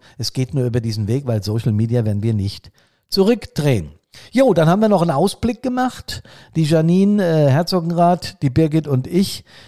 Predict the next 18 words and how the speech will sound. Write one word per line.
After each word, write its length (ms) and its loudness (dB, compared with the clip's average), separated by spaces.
die, 280 2
die 180 0
auch 120 -2
den 180 -2
Eingang 400 0
gemacht 360 -2
haben 220 -2
über 200 -4
die 260 -4
Messe. 540 -4
Und 260 -4
wir 280 -2
hatten 220 -6
als 260 -8
Fazit, 640 -8
war 200 -4
wirklich 400 -6
cool. 260 -8